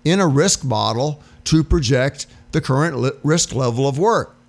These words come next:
But people are slow to embrace that algorithm. It should be part of the work package, especially as you digitize and go to tablet-based work packages. All in staff, in my mind, just based on my twenty years teaching Taproot, everyone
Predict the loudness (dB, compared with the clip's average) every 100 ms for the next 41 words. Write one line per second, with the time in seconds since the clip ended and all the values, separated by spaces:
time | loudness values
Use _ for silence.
0 | -20 _ _ _ _ _ _ _ -4 -4
1 | -2 -2 -2 -2 -4 -2 -2 0 0 0
2 | 0 -2 -2 -2 0 0 0 -2 -2 0
3 | 0 0 -2 -2 -2 -6 -4 -2 0 -2
4 | -2 -4 -2 -2 -2 -4 -4 -4 -2 -4
5 | -4 -4 -4 -4 -6 -6 -8 -6 -4 -4
6 | -4 -4 -2 -2 -2 -4 -4 -4 -2 -2
7 | -2 -2 -2 -2 -2 -2 -2 -4 -4 -4
8 | -6 -4 -6 -4 -6 -4 -4 -6 -10 -10
9 | -18 -20 -20 _ _ _ 0 2 4 2
10 | -4 -2 -2 0 0 0 2 0 -2 -4
11 | -2 0 0 0 0 0 -2 -4 -2 -2
12 | -2 -4 -4 -4 -4 -2 0 0 -2 -2
13 | -2 -2 0 0 0 -2 -4 -4 -4 -4
14 | 0 0 0 -2 -4